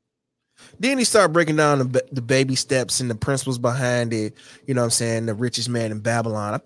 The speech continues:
my mother gave me that book, and I was like, "Hmm, okay, I, yeah, whatever. It's, it's, I ain't from Babylon." You know what I'm saying? "Ain't that the city that caught on fire or something? I don't know.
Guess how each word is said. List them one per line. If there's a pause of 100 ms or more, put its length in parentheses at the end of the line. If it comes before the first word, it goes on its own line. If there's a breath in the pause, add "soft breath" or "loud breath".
my
mother
gave
me
that
book,
and
I
was
like,
"Hmm,
okay,
I,
yeah,
whatever.
It's,
it's, (320 loud breath)
I
ain't
from
Babylon." (300)
You
know
what
I'm
saying?
"Ain't
that
the
city
that
caught
on
fire
or
something?
I
don't
know.